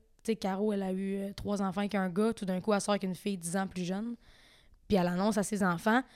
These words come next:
Antoine, le, le milieu de quinze ans, il a répondu, « Hey, man, tu me dirais que t'es trans puis que tu veux devenir un homme puis je t'aimerais pareil, tu sais. »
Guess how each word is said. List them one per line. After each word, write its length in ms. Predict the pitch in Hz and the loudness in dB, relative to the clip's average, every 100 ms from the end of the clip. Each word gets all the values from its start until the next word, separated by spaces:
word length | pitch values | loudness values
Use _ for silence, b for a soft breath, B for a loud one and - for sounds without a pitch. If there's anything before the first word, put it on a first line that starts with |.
| b b b b | b b b b
Antoine, 540 | 185 180 190 190 220 202 | -2 0 4 4 6 4
le, 340 | 175 - 180 | 2 -4 0
le 40 | 180 | 2
milieu 360 | 185 165 175 | 2 2 0
de 80 | 196 | 0
quinze 320 | 185 175 170 170 | 0 0 0 2
ans, 120 | 208 | 2
il 120 | 214 | 2
a 40 | 175 | 2
répondu, « 560 | 175 170 160 160 190 - | 0 0 0 0 -2 0
Hey, 160 | 190 | 0
man, 220 | 180 185 180 | 2 0 -2
tu 80 | 175 | -6
me 60 | |
dirais 200 | 170 175 | -4 -4
que 60 | 190 | -4
t'es 120 | 180 | -8
trans 260 | 180 175 190 | -8 -4 -4
puis 100 | - - | -6 -10
que 60 | |
tu 60 | - | -8
veux 60 | 185 | -4
devenir 280 | 202 190 | 0 2
un 160 | 175 170 | 2 2
homme 160 | 180 180 | 2 0
puis 80 | |
je 60 | - | -4
t'aimerais 260 | 185 175 190 | -4 -2 -2
pareil, 360 | 185 190 196 - | -4 -4 -6 -6
tu 80 | |
sais. » 60 | 214 | -10